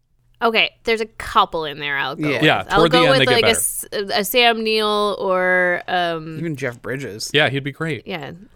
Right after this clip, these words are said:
Speaker 3: I would
Speaker 1: Sam
Speaker 3: love
Speaker 1: Elliott's
Speaker 3: Sam
Speaker 1: good.
Speaker 3: Elliott to have done
Speaker 1: Yeah,
Speaker 3: it.
Speaker 1: that would have been good.
Speaker 3: It's funny to think that the dude and the cowboy from Big Lebowski were
Speaker 1: <laughs>
Speaker 3: both up for the
Speaker 2: Mm-hmm.
Speaker 3: role.
Speaker 1: Well, I feel like the, the beginning of that list of people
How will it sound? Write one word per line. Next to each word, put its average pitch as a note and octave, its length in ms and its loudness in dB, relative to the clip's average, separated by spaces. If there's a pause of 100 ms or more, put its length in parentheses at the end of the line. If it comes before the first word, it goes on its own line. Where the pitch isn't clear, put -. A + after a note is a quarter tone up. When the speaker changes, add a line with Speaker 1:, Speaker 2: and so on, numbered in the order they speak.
(240)
Speaker 3:
I D3 120 0
would F3+ 80 2
Speaker 1:
Sam A3 80 2
Speaker 3:
love G3 140 6
Speaker 1:
Elliott's G3 180 2
Speaker 3:
Sam C3+ 140 4
Speaker 1:
good. A#2+ 100 2
Speaker 3:
Elliott B2 320 4
to A#2 100 -4
have G2 140 -4
done G3+ 100 2
Speaker 1:
Yeah, F3+ 220 4
Speaker 3:
it. - 20 0
Speaker 1:
that G3+ 140 2
would F3+ 80 -2
have D#3+ 60 -10
been D3+ 120 -8
good. D3+ 280 -8
Speaker 3:
It's C#3+ 160 4
funny F#3+ 260 4
to D3 80 6
think C#3 240 -2
that B2+ 160 0
the A#2 60 -2
dude B2+ 380 0
and B2+ 220 -2
the A2+ 80 -6
cowboy G#2+ 520 -4
from G2+ 180 -10
Big G2+ 100 -8
Lebowski G2+ 480 -2
were G2 80 -8
Speaker 1:
<laughs> - 140 4
Speaker 3:
both - 280 -8
up A#2+ 120 -4
for - 160 -2
the E3 80 0
Speaker 2:
Mm-hmm. D#3 80 0
Speaker 3:
role. G#2+ 300 -2
Speaker 1:
Well, E4+ 200 4
I E4 80 2
feel A4+ 300 2
like D#4+ 240 2
the, C4 280 2
the B3+ 140 -4
beginning C#4+ 460 -4
of A#3+ 100 -2
that F3+ 220 0
list A#3 320 -4
of G3+ 100 -6
people F#3 640 -2